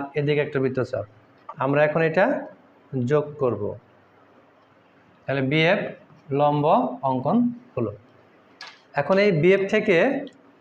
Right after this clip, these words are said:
পি by ফোর এর সমান করে বিএ অংশ কাটি, বিএ অংশ কাটি। এখন এই এ এবং সিকে কেন্দ্র করে ওই পি by ফোর এর সমান ব্যাসার্ধ নিয়ে আরও দুটি বৃত্তচাপ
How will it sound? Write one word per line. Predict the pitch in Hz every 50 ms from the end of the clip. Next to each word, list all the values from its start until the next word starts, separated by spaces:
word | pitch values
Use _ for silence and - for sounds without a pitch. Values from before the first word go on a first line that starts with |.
| _ _ _ _ _ _ _ _
পি | - 190 185
by | 190 196 196 190
ফোর | 196 196 185
এর | 190 185
সমান | 180 185 180 180 180 175 170 160
করে | - 156 143 151 185 240 240 - - - _ _ _ _ _ _ _
বিএ | - 127 123 131 160 175 190 165 180 175 175
অংশ | 170 165 165 165 -
কাটি, | 165 160 160 156 156 160 214 240 240 - - - _ _ _ _ _ _ _ _ _ _ _ - _ _ _ _ - - - _ _ _ - 131
বিএ | 151 170 175 170 165 165
অংশ | 165 165 160 -
কাটি। | 165 160 170 165 - 190 226 254 247 - - - - - _ _
এখন | 151 151 156 185 185 190
এই | 190 190 190 - - 175 185 190
এ | 196 208 226 220 - 170 175
এবং | 165 170 175 175 170
সিকে | 175 - - 175 175 196
কেন্দ্র | 190 202 202 196 196 202
করে | 202 208 208 220 254 254 254 - - - - - - - - -
ওই | 170 180 202 208
পি | 196 - 196 196 185
by | 190 185 185 185 -
ফোর | 175 175
এর | 180 180
সমান | 175 - 175 180 175 160
ব্যাসার্ধ | 160 165 160 160 160 160 156 170
নিয়ে | 170 175 180 202 254 269 - - - - - - - _ _ -
আরও | 147 147 147 151
দুটি | 147 147 156 151 160 151
বৃত্তচাপ | 139 147 139 139 147 131 - - 175 202